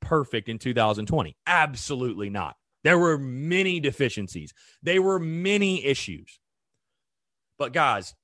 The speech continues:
and I don't know, maybe it's because I came into the two thousand twenty season with such low expectations for that South Carolina offense. But guys, I didn't think the Gamecocks' offense was gonna average twenty points per game. I, I really didn't.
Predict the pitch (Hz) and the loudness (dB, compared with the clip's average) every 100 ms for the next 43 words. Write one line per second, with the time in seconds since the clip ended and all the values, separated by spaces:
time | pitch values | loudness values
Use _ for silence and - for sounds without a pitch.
0 | _ 165 185 269 269 226 151 247 311 320 | _ 0 4 4 4 2 2 0 0 -2
1 | - - 214 196 - 190 190 165 139 180 | -4 -6 -2 -2 -2 -6 -4 -6 -4 2
2 | 175 151 156 160 147 160 147 123 - - | 2 2 -4 -4 -4 -4 -4 -6 -6 -6
3 | - 170 185 - 135 147 165 147 135 - | 2 2 2 -6 -2 0 2 2 0 -6
4 | 135 - 131 131 139 - 127 123 - 127 | -6 -2 -2 -2 -8 -6 -4 -2 0 0
5 | 123 127 113 107 107 131 131 - _ _ | 0 -4 -4 -4 -6 -10 -16 -20 _ _
6 | _ _ _ - 190 196 - 202 381 320 | _ _ _ -6 0 0 0 0 0 0
7 | 185 139 139 139 143 127 139 139 131 127 | -2 -4 -4 -2 0 0 0 0 -4 -8
8 | 117 127 131 127 117 - - 123 139 - | -6 -4 -2 -2 -4 -8 -10 -6 -6 -6
9 | 131 127 127 113 - 107 95 87 - _ | 2 2 2 0 0 0 -2 -8 -12 _
10 | _ _ _ _ _ - - 190 170 208 | _ _ _ _ _ -6 2 2 4 4
11 | 254 233 165 160 - | 4 4 2 -2 -8